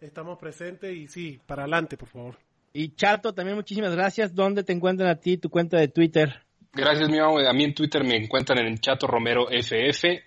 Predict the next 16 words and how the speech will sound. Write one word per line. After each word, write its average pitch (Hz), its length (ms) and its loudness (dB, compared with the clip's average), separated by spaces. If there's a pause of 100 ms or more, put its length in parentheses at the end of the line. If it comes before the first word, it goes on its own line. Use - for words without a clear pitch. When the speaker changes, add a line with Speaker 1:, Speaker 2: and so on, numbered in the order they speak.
(180)
Speaker 3:
Eh, 117 300 0
de 110 80 2
igual 117 180 0
manera, 120 540 2 (120)
eh, 104 200 -2
como 101 180 -6
bien 113 160 -2
lo 107 80 -2
comentabas, 110 480 0
Mau, 139 140 0
voy 123 100 0
a 113 60 -4
estar 110 180 -4
publicando 117 480 -2
mis 110 180 -4
rankings, 113 680 -2